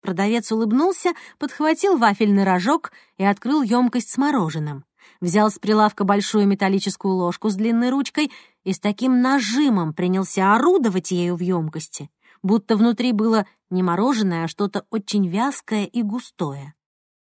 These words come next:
Наконец он плюхнул в рожок бесформенную шоколадную массу, не очень-то аппетитную, больше напоминающую кусок рыхлого пластилина.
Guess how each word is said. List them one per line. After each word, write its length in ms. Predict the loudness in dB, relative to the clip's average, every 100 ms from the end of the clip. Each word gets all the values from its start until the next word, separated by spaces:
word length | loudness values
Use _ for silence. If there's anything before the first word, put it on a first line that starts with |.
| _
Наконец 500 | -2 2 4 4 4
он 160 | 2 2
плюхнул 560 | 0 0 0 0 -2
в 60 | 0
рожок 460 | 0 0 -2 -4 -16 _ _ -2
бесформенную 840 | -2 0 0 2 2 2 2 0
шоколадную 680 | -2 -4 -2 0 0 0
массу, 540 | 0 0 -2 -6 -8 -8 _ _ _ _
не 220 | 0 2 2
очень-то 500 | 0 -2 -4 -4 -6
аппетитную, 680 | -8 -10 -10 -8 -8 -8 -12 _ _
больше 360 | -4 -2 0 0
напоминающую 800 | 0 0 0 2 0 0 -2
кусок 460 | -2 -6 -4 -4 -2
рыхлого 520 | -2 -2 -2 -2 -4
пластилина. 840 | -4 -6 -6 -6 -4 -6 -8 -16